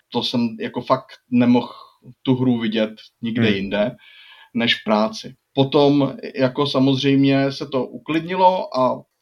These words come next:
Speaker 1: vrátila se mi chuť na tu hru a rád si hraju, rád si ji zahraju ještě dneska. Nejsem, eh, R P G čkovej hráč, to znamená, já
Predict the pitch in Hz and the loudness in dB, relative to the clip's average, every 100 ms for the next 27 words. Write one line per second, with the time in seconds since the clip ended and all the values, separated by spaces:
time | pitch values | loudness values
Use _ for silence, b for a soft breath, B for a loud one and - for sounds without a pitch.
0 | - 110 117 135 127 131 131 127 127 127 | -20 -12 0 2 2 0 -2 -2 0 -2
1 | - 139 135 123 123 - 127 131 139 147 | 0 -2 -2 -8 -10 -8 -4 -2 -2 -2
2 | B B B 113 113 123 131 139 131 131 | B B B -4 -2 -2 -2 -4 -2 0
3 | 123 135 131 127 120 117 120 127 135 127 | 2 2 0 -4 -4 -4 -2 -2 0 -2
4 | - 95 95 - - 113 131 b b b | -6 -14 -14 -16 -10 -8 -8 b b b
5 | b b - 151 170 - 160 151 151 151 | b b 0 2 2 2 2 4 4 2
6 | 139 131 127 123 123 123 123 135 143 131 | 2 4 6 6 4 2 2 0 2 4
7 | 131 127 139 135 123 113 107 113 - 120 | 4 2 2 2 4 4 2 0 -6 -6
8 | 110 117 120 123 123 127 127 | -2 0 2 4 6 6 6